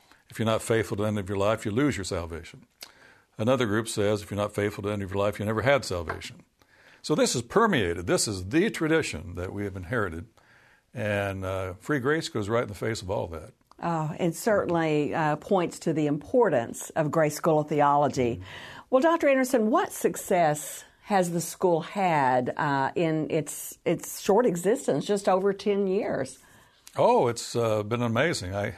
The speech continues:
Speaker 1: think of myself as a beach boy,
Speaker 2: <laughs>
Speaker 1: and, uh, I've caught one of God's waves, and I'm,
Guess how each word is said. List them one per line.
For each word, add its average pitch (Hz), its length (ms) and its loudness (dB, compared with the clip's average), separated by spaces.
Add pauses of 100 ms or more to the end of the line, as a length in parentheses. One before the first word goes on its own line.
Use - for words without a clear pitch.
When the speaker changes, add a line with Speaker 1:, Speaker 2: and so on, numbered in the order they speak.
(160)
Speaker 1:
think 107 180 -6
of 107 60 -6
myself 101 420 0
as 85 100 -8
a 87 40 -6
beach 110 260 -4
boy, 107 300 -2 (240)
Speaker 2:
<laughs> 247 260 -8
Speaker 1:
and, 202 440 -4
uh, 95 240 -2 (440)
I've 92 140 -6
caught 120 240 2
one 113 120 0
of 101 80 -4
God's 117 320 2
waves, 131 480 2
and 107 80 -4
I'm, 104 100 -6